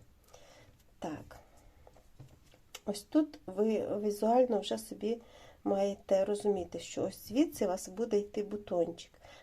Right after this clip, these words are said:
а це у вас буде ніжка. І останній наш, наша пелюсточка, остання. Прикладаємо її. Останню пелюсточку можна трішечки ось так одну сторону, наче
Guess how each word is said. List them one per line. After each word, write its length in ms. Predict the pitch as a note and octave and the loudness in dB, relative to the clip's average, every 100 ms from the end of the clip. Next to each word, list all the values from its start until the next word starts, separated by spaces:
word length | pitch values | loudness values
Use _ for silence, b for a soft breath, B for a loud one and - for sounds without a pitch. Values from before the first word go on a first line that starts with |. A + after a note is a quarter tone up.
| - | -14
а 100 | - | -10
це 240 | - D4 | 2 4
у 40 | |
вас 140 | D4+ G3+ | 4 0
буде 360 | F3 B3 A#3+ | -4 -2 0
ніжка. 540 | G3 E3+ F#3 - - F3 - - - - - _ - - - b b b b - _ - - | 0 -2 -4 -10 -10 -12 -12 -20 -20 -20 -20 _ -20 -20 -20 b b b b -20 _ -20 -10
І 100 | C4 | -4
останній 680 | A#3+ - - D#3 - F3+ G#3+ | -4 -6 -10 -4 -4 -4 -4
наш, 400 | A#3+ B3 B3 - - _ - - _ _ _ _ _ _ _ _ - _ - - - - - - - - | -2 -2 -4 -8 -12 _ -20 -20 _ _ _ _ _ _ _ _ -20 _ -20 -4 -2 -2 -8 -14 -14 -10
наша 280 | G#3+ G#3 B3 | -8 -6 -6
пелюсточка, 800 | - A3+ A3 A3+ - - - - - | -6 -6 -4 -6 -10 -16 -12 -12 -12
остання. 720 | - - - - E3+ F#3 A#3 C4 b b b b _ _ _ _ _ | -18 -18 -14 -12 -10 -8 -8 -8 b b b b _ _ _ _ _
Прикладаємо 960 | - - - F#3 - E3 D#3 E3+ G#3 | -12 -12 -10 -12 -10 -12 -12 -12 -8
її. 440 | A3+ A#3 A#3+ C4+ C4+ - _ B B B B - | -8 -8 -6 -4 -4 -6 _ B B B B -10
Останню 420 | A#3 - A3+ G#3 | -8 0 2 2
пелюсточку 680 | G#3 G#3 G3+ - G#3 - G#3+ | 0 -4 -4 -6 -12 -2 0
можна 320 | G3+ G3+ G3 | 2 2 -2
трішечки 600 | - G#3 - G#3 - G3+ | -2 -4 -4 -10 -8 -10
ось 100 | - | -8
так 300 | - G3+ G#3 | -2 -2 -2
одну 240 | G3+ G#3 | -2 -2
сторону, 500 | G3+ - F#3+ F#3+ F#3+ | -4 -6 -6 -4 -2
наче 320 | G3 F#3 - | -2 -4 -6